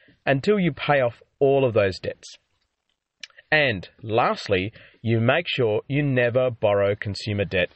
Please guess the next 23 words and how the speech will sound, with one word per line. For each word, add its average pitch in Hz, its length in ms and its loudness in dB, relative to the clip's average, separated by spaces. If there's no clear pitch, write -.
ever 87 280 -2
again. 107 400 -4
Now, 151 260 4
it's 160 180 -2
important 214 360 2
to 202 60 2
realize 117 440 4
the 117 100 0
one 151 260 2
thing 156 200 0
about 120 260 2
this 110 160 -4
strategy 117 520 2
is 110 300 0
it's - 220 -4
not 139 180 0
mathematically 110 760 0
sound. 98 500 0
And 113 100 -2
what 151 80 4
does 165 100 2
that 151 140 0
mean? 143 380 2